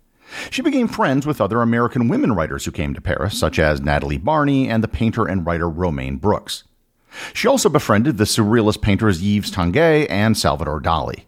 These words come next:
She joined in the salons in Paris, where artists would discuss their theories of art and their projects.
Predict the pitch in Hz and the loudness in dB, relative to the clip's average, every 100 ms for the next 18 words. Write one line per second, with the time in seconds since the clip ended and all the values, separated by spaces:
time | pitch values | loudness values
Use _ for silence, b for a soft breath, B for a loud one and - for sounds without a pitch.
0 | _ _ _ _ _ _ B B B - | _ _ _ _ _ _ B B B -4
1 | 202 175 269 240 196 156 - 147 208 226 | -2 0 0 2 2 2 0 -2 -2 -2
2 | 95 82 80 60 - - 85 92 - 90 | -2 -4 -4 -6 -8 -8 -4 -2 0 -2
3 | 101 101 101 - 87 92 87 90 - 78 | -2 -4 -4 -2 -2 -2 -2 -4 -4 -6
4 | 82 87 107 - 82 - 107 104 180 202 | -4 -2 -2 -2 -2 2 2 2 4 2
5 | - - - | 2 -6 -10